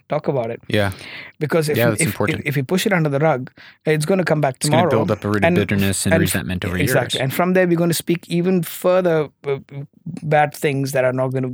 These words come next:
Speaker 1: you know, build, or it's gonna tear down and then push it back under the rug again.
Speaker 2: Yeah.
Speaker 1: So I've always been consci-, co-, very conscious about, uh, speaking the right things into the, into the marriage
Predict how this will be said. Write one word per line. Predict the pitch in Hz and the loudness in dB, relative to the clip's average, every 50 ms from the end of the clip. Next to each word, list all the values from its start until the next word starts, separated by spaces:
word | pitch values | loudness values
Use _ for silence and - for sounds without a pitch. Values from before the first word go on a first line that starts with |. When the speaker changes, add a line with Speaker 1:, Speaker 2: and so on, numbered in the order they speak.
| - _ - - 139 | -8 _ -12 -8 -4
Speaker 1:
you | 139 | -2
know, | 143 131 123 123 - _ 135 135 135 131 | -2 -2 -4 -6 -12 _ -12 -6 -2 0
build, | 151 160 160 147 131 135 123 - _ _ _ - - _ _ _ - | 2 2 2 2 0 -4 -10 -14 _ _ _ -20 -20 _ _ _ -6
or | - 135 | -4 -4
it's | 123 165 | -2 0
gonna | 151 143 135 | -2 -2 0
tear | - 139 123 120 | 0 0 -2 -2
down | 120 117 113 117 - | -2 -4 -6 -8 -6
and | 127 131 | -4 -2
then | 131 135 | -2 -2
push | 131 - 139 - | -4 -4 -6 -4
it | 135 123 | -4 -4
back | 123 120 - | -6 -6 -6
under | 131 123 120 | -8 -8 -8
the | 123 | -8
rug | 110 113 123 | -10 -10 -10
again. | - 113 - | -8 -4 -2
Speaker 2:
Yeah. | 110 98 90 76 - _ _ _ _ _ _ - - - _ - | -2 -2 -2 -4 -6 _ _ _ _ _ _ -20 -20 -20 _ -10
Speaker 1:
So | - - 170 | -4 -2 0
I've | 170 170 | 2 4
always | 185 202 214 240 208 190 | 4 4 2 2 2 2
been | 185 165 160 | 2 2 2
consci-, | 139 - 139 139 139 - - - - _ - | 2 2 0 0 0 -2 -4 -6 -8 _ -2
co-, | - 143 131 - - | 0 0 0 -2 -4
very | 139 131 147 156 170 165 | -2 0 2 2 2 2
conscious | - - 139 139 135 - 139 131 135 - - - - - - - - - - | 0 0 -2 -2 -2 -4 -6 -8 -8 -10 -14 -16 -20 -20 -20 -20 -18 -12 -8
about, | 135 131 131 127 127 131 113 - - - | -4 -2 0 0 0 0 -2 -6 -8 -4
uh, | 139 131 123 | -2 -2 -2
speaking | 123 - - - 147 135 - 143 139 139 135 131 - | -4 -4 -6 -6 -4 -4 -2 -2 -2 -2 -4 -6 -6
the | - 139 131 | -6 -4 -2
right | 123 127 123 | -2 -4 -4
things | - 123 127 120 - | -6 -6 -6 -6 -6
into | 117 113 113 | -6 -6 -6
the, | 110 117 - | -8 -10 -10
into | - 127 123 113 127 | -8 -8 -8 -6 -6
the | 117 117 | -6 -6
marriage | 117 117 110 113 113 110 107 - - | -6 -6 -6 -6 -8 -8 -8 -10 -12